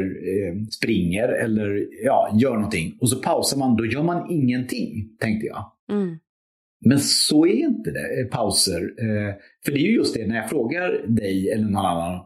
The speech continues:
Speaker 1: om din favoritpaus, då berättar ju du inte att du inte gör något, utan du berättar ju istället hur du fyller din paus. Genom att gå i skogen eller lösa sudoku eller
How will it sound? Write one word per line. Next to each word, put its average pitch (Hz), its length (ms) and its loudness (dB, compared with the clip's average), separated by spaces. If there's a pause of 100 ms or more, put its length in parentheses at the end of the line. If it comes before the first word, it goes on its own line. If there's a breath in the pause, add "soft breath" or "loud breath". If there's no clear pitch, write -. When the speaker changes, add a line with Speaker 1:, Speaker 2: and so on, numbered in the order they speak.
Speaker 1:
om 104 420 0
din 107 180 -2
favoritpaus, - 800 -2
då 110 80 2
berättar 147 340 2
ju 120 140 2
du 107 300 0
inte 113 140 -4
att - 120 -4
du 110 120 2
inte 101 160 2
gör 127 380 2
något, - 200 -8 (380 loud breath)
utan 107 220 2
du 110 80 4
berättar 113 340 -2
ju 110 60 -2
istället 107 340 -4 (240 loud breath)
hur 110 240 2
du 113 100 0
fyller 98 420 0
din 98 220 -4
paus. - 520 0 (420 loud breath)
Genom 226 260 6
att - 240 -4 (160)
gå 143 180 4
i - 40 2
skogen 98 500 0
eller 98 380 -2
lösa 107 340 -2
sudoku 85 680 -4
eller 85 340 -4